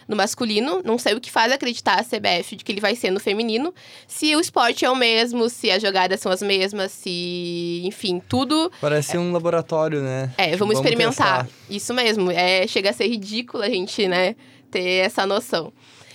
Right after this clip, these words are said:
Speaker 1: E a gente vê que a preparação do, do Vadão não é só como técnico, como não ter um es-, um esquema tático, por exemplo, né? Então, nem dentro de campo,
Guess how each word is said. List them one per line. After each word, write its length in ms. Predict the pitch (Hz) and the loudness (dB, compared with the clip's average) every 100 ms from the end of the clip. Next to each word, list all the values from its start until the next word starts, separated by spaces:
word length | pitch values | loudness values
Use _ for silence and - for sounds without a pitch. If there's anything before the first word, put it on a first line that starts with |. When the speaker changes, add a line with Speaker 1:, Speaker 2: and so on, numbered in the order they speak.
| - - _ | -20 -20 _
Speaker 1:
E 540 | 247 269 285 285 285 277 | 0 2 4 2 0 0
a 80 | 262 | 0
gente 180 | 262 - | -2 0
vê 120 | 247 | 0
que 80 | 302 | 0
a 60 | |
preparação 680 | 294 262 247 233 - 220 208 | 0 2 2 2 0 0 2
do, 500 | 214 202 185 175 165 | 2 2 2 2 -2
do 120 | 170 | -6
Vadão 340 | 185 180 185 180 | -2 0 2 2
não 120 | 208 | 2
é 80 | 208 | 2
só 160 | - | 2
como 200 | 220 226 | 0 0
técnico, 720 | 233 214 196 196 - 202 - - | 0 2 2 0 -2 -2 -4 -4
como 240 | 202 190 | -2 0
não 180 | 202 254 | 2 2
ter 160 | - 220 | 2 2
um 60 | |
es-, 100 | 233 - - - | 0 -4 -20 -8
um 60 | |
esquema 420 | 208 - 202 175 - | -6 -4 -2 0 0
tático, 460 | 214 180 - - | 2 0 -2 -6
por 120 | - | -2
exemplo, 540 | 175 180 160 185 208 160 | 0 2 0 0 -6 -8
né? 300 | 156 139 95 - - | -8 -8 -12 -14 -10
Então, 340 | 180 - 175 | -6 -4 -4
nem 280 | 175 185 180 | 0 2 2
dentro 260 | 180 190 | 2 0
de 100 | 190 208 | -4 -2
campo, 440 | 196 196 247 156 | 2 2 2 0